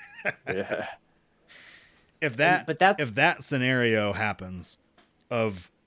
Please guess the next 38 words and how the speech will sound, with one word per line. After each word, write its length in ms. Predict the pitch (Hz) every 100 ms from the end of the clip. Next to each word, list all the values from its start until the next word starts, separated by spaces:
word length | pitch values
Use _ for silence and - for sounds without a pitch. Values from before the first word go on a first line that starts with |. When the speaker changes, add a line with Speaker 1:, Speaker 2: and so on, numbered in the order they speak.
| _ _ _ -
Speaker 2:
the 160 | 107
moment 560 | 117 123 135 135 120 107
that 100 | 110
you 400 | 104 113 117 107 -
had 200 | 117 92
planned 440 | - 117 117 110
for 120 | - 101
yourself, 640 | 98 95 104 98 90 - _ _ _ _ -
if 160 | 113 -
that 300 | 127 165 -
moment 440 | 131 113 107 98
gets 200 | 95 104
fucked 340 | - 113 - -
up, 180 | 98 - _ _ _ _ _
like, 160 | 104 101
twice 320 | - 113 107
in 80 | 113
a 80 | 104
row, 360 | 101 104 131 147 _ _ _ _ _ _ _ -
I 140 | 147
do 200 | 110 123
start 320 | 123 107 90 -
to 100 | 98
lose 240 | 101 92
my 80 | 90
shit. 280 | - 80 - _ _ _ _ _ _ _ _ _ _ _ _ -
Like, 140 | 107
I 120 | 117 117
get 300 | 110 107 110
really 280 | 117 120
fucking 420 | 113 131 107 107 107
mad. 340 | 120 123 120
I 80 | 101
get 320 | 92 98 90
grumpy. 500 | 95 113 117 127 120
I 60 | 92
get 180 | 82 - 117
irritated. 680 | 127 123 - 120 117 113